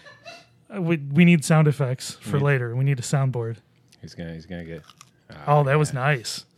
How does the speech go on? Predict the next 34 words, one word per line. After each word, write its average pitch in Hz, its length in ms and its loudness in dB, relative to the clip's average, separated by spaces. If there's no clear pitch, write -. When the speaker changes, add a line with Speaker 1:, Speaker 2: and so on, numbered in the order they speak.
Speaker 2:
There 101 180 -4
it 80 80 -8
is. 78 340 -16
Speaker 1:
That 143 140 -2
was 165 180 -2
nice. 151 200 0
That 147 80 0
was 147 120 0
good 151 180 -6
crunch. 143 360 -4
Speaker 2:
Yeah. 78 400 -12
Speaker 1:
Ben's 147 220 -4
contributing. 131 560 -6
I 143 40 -2
appreciate 135 440 -4
that. 123 300 -8
<laughs> - 0 -
Uh, - 1700 -8
uh, 175 360 4
so, 170 540 2
well, 226 140 -2
I'm 220 120 0
gonna 180 220 -2
finish 226 300 2
the 160 160 0
breweries. 143 420 4
So, 135 400 2
Treehouse, 175 600 4
which 165 200 0
is 151 380 2
apparently 185 520 4
huge 185 320 2
lines 156 340 2
for, 131 320 -4